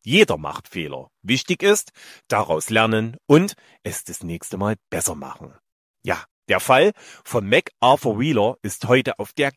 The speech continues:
ganzen Welt bekannt. Nicht, weil er ein erfolgreicher Bankräuber war, sondern weil er uns zeigt, wie leicht man sich selbst täuschen kann.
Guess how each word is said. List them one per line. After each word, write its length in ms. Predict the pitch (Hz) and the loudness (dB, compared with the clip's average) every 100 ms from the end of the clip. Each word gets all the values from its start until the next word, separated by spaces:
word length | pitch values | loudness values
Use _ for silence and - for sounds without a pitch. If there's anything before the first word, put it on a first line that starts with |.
| - | 0
ganzen 560 | 160 180 214 214 190 | 2 2 0 -2 0
Welt 240 | 123 107 - | 4 2 2
bekannt. 480 | 151 135 92 67 - | -4 0 0 -2 -12
Nicht, 340 | - 208 - - - - - | 2 2 2 -6 -20 -16 2
weil 220 | 147 143 | 4 4
er 80 | 104 | 2
ein 160 | 113 | 0
erfolgreicher 580 | 107 - 131 - 120 208 | -2 4 2 2 -2 2
Bankräuber 500 | 208 196 - 98 82 | 2 0 0 -2 -2
war, 220 | 71 67 - - | -6 -8 -10 0
sondern 480 | 151 170 127 139 165 _ - - | 4 6 4 2 -2 _ -20 -4
weil 180 | 113 | -2
er 140 | 113 - | 0 -4
uns 280 | 87 - - | -8 -12 -4
zeigt, 440 | - 147 185 - _ | 2 4 2 -4 _
wie 80 | - | -8
leicht 360 | 87 107 127 - | 0 0 0 -4
man 140 | 90 | -8
sich 180 | - 76 | -8 -12
selbst 560 | - 107 110 - - - | -2 2 2 -2 -10 -14
täuschen 380 | - 98 87 82 | -6 -2 -2 -4
kann. 320 | - 71 69 | -10 -12 -12